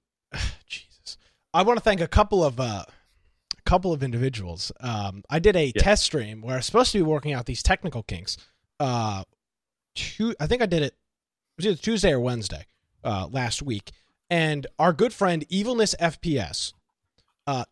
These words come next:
Speaker 1: gifted five tier one subscriptions during, um, during that test stream, as well as
Speaker 2: Nice.
Speaker 1: subscribing himself.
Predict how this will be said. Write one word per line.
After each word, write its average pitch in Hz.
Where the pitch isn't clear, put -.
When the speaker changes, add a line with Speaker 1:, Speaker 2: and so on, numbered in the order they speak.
Speaker 1:
gifted 135
five 190
tier 208
one 170
subscriptions 120
during, 147
um, 107
during 156
that 139
test -
stream, 82
as 143
well 170
as 120
Speaker 2:
Nice. 127
Speaker 1:
subscribing 151
himself. -